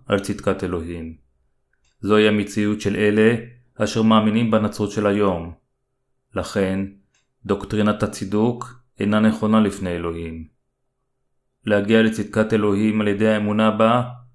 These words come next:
זה יותר הולם מאשר להאמין בדוקטרינת הצידוק. אלוהים האב לא אמר שהוא יכנה את המאמינים בישוע למרות שהם בעלי חטא עמו.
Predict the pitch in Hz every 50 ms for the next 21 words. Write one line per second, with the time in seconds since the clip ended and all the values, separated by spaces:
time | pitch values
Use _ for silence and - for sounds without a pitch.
0 | _ _ _ - 110 104 101 101 - 113 113 104 107 107 110 110 113 123 127 120
1 | 107 110 - 117 113 110 107 104 104 110 113 117 110 110 107 107 104 - - 117
2 | 107 107 104 107 104 - - 113 104 101 104 95 87 85 - - - - _ _
3 | _ _ _ _ _ _ _ _ _ _ _ _ _ - 101 101 101 104 104 104
4 | 101 101 101 101 101 101 98 95 95 90 - _ _ _ _ _ _ _ _ _
5 | _ 110 120 127 120 113 113 110 110 - 110 107 95 - 110 104 104 104 101 -
6 | 104 101 101 101 98 101 101 104 101 98 98 101 98 98 98 - - 107 104 101
7 | 101 98 98 95 98 101 101 101 - 101 98 98 98 98 98 98 101 98 - -
8 | 104 104 101 - - - - 123 110 104 107 104 95 87 87 - -